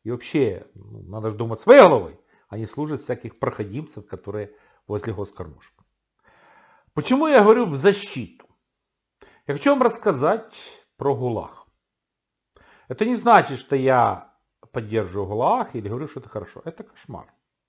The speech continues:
Я встречал людей, которые проходили через гулаг.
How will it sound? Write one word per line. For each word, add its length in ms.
Я 320
встречал 720
людей, 360
которые 360
проходили 500
через 320
гулаг. 300